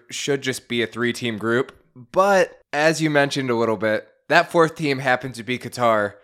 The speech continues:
and if they can manage to convince fifa to give them a World Cup, as they've shown,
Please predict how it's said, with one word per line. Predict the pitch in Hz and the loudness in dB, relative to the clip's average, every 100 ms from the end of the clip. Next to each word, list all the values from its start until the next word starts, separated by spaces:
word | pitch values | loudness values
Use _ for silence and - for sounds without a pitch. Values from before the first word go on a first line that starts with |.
| _ | _
and | 143 | -2
if | 151 | 0
they | 147 175 | 0 0
can | 175 | 0
manage | 151 147 151 147 - | 0 0 0 -6 -10
to | 139 | -12
convince | 127 131 131 - | -10 -6 -6 -6
fifa | - 127 131 135 | -8 -6 0 0
to | 127 | 0
give | 127 | 0
them | 120 120 | 0 -2
a | |
World | 110 117 120 - | -2 0 0 -2
Cup, | 131 120 131 - - | 0 2 0 -6 -2
as | 127 120 | -2 0
they've | 127 117 | -2 -2
shown, | - 120 120 127 | 0 0 2 -2